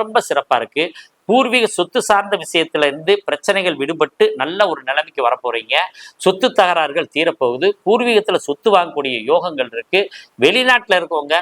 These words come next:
பூர்வீகத்துக்கு வரக்கூடிய வாய்ப்புகள் இருக்கு. ஆக மொத்தம் நிறைய நற்பலன் இருக்குது. ஒரு கடன் வாங்கி இன்னொரு சுபகாரியம் செய்யக்கூடிய விஷயமும் இருக்கிறதுனால எல்லா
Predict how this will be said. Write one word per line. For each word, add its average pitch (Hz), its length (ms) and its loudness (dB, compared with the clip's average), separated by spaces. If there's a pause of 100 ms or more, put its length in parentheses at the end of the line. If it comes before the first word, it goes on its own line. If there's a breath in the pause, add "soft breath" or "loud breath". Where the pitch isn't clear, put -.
(140)
பூர்வீகத்துக்கு 190 600 0
வரக்கூடிய 156 420 -2
வாய்ப்புகள் 117 380 -4
இருக்கு. 98 280 -8
ஆக 131 200 -2
மொத்தம் 120 300 -2
நிறைய 226 680 0
நற்பலன் 165 440 -2
இருக்குது. 113 340 -6 (540 loud breath)
ஒரு 240 140 6 (120)
கடன் 240 360 2
வாங்கி 165 360 -4 (240)
இன்னொரு 240 340 0 (100)
சுபகாரியம் 196 580 0
செய்யக்கூடிய 151 420 -4 (120)
விஷயமும் 185 460 0
இருக்கிறதுனால 123 580 -2 (600 loud breath)
எல்லா 220 200 2